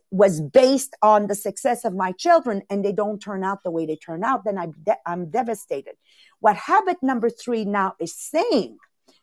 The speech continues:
now that you identified roles and goals and your mission statements are clear, habit three says, "Let's run the program." So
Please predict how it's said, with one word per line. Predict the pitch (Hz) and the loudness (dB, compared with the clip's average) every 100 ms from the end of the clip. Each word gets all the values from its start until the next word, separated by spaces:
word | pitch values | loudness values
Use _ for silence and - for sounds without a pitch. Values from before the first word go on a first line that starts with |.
| 208 | 2
now | 262 370 | 2 4
that | - - | 2 0
you | 311 | -2
identified | 262 262 277 269 - 240 208 180 | 2 4 4 2 2 4 4 2
roles | 175 202 208 180 | 4 4 4 0
and | 175 175 | -4 4
goals | 240 220 196 233 _ _ - _ | 6 8 6 2 _ _ -20 _
and | 196 196 | 2 4
your | 170 | 4
mission | 196 294 370 277 214 | 4 4 2 -2 -2
statements | - 180 - 160 - | -2 -2 -4 -10 -6
are | 160 - | -8 -8
clear, | - 320 262 185 349 - _ _ _ _ _ - | 2 6 8 6 2 -10 _ _ _ _ _ 2
habit | 302 330 330 - | 4 6 2 2
three | 254 254 | 0 0
says, | - 233 226 - | 4 6 6 4
"Let's | 202 220 302 - - | 6 8 8 2 -10
run | 208 190 254 247 254 240 | -6 4 6 6 4 0
the | 220 | 0
program." | 208 214 185 147 - - | -2 0 0 0 -4 -4
So | 220 202 | 2 2